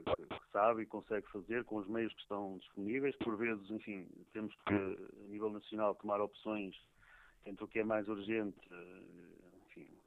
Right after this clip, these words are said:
ano a ano ou década a década, mas, enfim, de facto, como se tem vindo a, a verificar, a questão dos recursos hídricos, a questão da água em geral, enfim, é um aspecto-chave e nós,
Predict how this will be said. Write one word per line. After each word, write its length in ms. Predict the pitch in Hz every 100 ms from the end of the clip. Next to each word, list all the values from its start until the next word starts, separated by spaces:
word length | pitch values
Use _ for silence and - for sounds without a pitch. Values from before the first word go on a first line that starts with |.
| - 180
ano 180 | 98
a 220 | 95 101 104
ano 180 | 98
ou 140 | 87 87
década 400 | 98 95 98 101
a 40 |
década, 440 | 104 123 - 127 123
mas, 180 | 135
enfim, 240 | 127 - 110
de 80 | -
facto, 320 | 131 127 - -
como 140 | 127
se 60 | -
tem 240 | 123 117
vindo 320 | 110 113 107 101 - - - - -
a, 40 | 104
a 20 |
verificar, 540 | 110 117 120 127 127
a 40 | 127
questão 240 | - 135
dos 80 | 117
recursos 280 | - - 120
hídricos, 200 | - 143
a 60 | 117
questão 260 | - 120 113
da 180 | 113
água 400 | 117 127 110 98
em 120 | 101 98
geral, 440 | 104 101 107 123 - - - -
enfim, 260 | - 135 123
é 60 | 147
um 60 |
aspecto-chave 920 | 143 - 143 - - 131 139 139 139 131
e 360 | 131 139 135 131
nós, 180 | 135